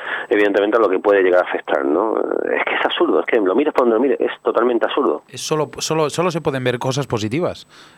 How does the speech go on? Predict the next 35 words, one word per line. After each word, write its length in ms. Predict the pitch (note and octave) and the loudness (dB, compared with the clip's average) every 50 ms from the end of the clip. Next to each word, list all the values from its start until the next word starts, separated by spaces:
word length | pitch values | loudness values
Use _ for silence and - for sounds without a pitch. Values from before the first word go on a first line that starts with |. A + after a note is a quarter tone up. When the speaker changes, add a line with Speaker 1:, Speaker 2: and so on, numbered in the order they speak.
| _ - | _ -8
Speaker 2:
no 160 | A2 A#2 C#3 C#3+ | -4 -4 -2 0
puede 140 | - D#3 C3+ | 2 2 4
haber 140 | A#2 A#2 A2+ | 4 2 2
nada 240 | A#2+ A#2 A2 G#2+ G#2+ | 2 2 2 2 2
Speaker 1:
Pero 140 | B2+ - C#3 | 2 2 2
Speaker 2:
negativo. 160 | E3 F3+ F3+ | 2 2 2
Speaker 1:
bueno, 160 | C#3 F#2+ F#2 - - - - - - - | 0 -4 -6 -10 -12 -12 -14 -6 0 0
eh, 240 | - C#2 - - _ - | 0 0 0 -6 _ -2
tú 140 | - D#3 E3+ - | 2 2 2 4
entiendes 460 | D3+ D3 C3+ - E3+ F3+ G#3 G#3 - | 4 2 2 4 2 2 2 2 4
lo 80 | G3+ F3 | 4 4
que 80 | D#3+ | 4
te 80 | D3 D3+ | 4 4
comenté 300 | C#3 C3 B2+ B2+ A#2 A#2+ | 4 4 4 4 4 4
anteriormente, 520 | A#2 A#2 G#2+ A2 G#2+ G2+ G2 F#2+ F#2 F#2 | 4 4 4 4 4 2 2 2 2 2
¿no? 100 | F#2 A#2+ | 2 0
Speaker 2:
Sí. 120 | A2 G#2+ F#2+ G2+ | 0 -2 -2 -2
Speaker 1:
Si 60 | A2+ - | 0 4
tú 80 | E4 | 4
ya 120 | G#3 G#3 - | 4 4 6
sabes 160 | G#3 F#3+ - | 4 4 4
que 100 | - D#3+ | 2 2
tienes 180 | D#3+ D3 B2+ | 2 2 2
un 100 | C3+ C3 | 4 2
envase 340 | A2 G2+ G2+ A2+ - - - | 2 2 2 0 0 -2 -2
afectado 400 | - - - - E2 D#2+ D2 C#2 _ _ _ - _ _ _ _ _ | -4 -4 -4 -2 -2 -2 -2 -2 _ _ _ -20 _ _ _ _ _
y 80 | - F2 | -4 -2
sabes 200 | - A2+ G#2+ A2 | 2 2 2 2
perfectamente 460 | - - - - F#2+ G2 F#2+ G#2+ G#2 F2 | 0 -4 -4 -2 0 0 0 2 2 0
que 80 | F#2 | 0
eso 80 | F#2 G2+ | 2 2
va 80 | F#2+ | 2
a 20 | F#2 | 2
cocinar 320 | F#2 - G2+ G2+ F#2+ E2 - _ _ - | 2 0 0 0 0 -2 -4 _ _ -2
unos 340 | F#2 F#2 F2+ F2+ F2 F2 | 0 2 4 4 2 2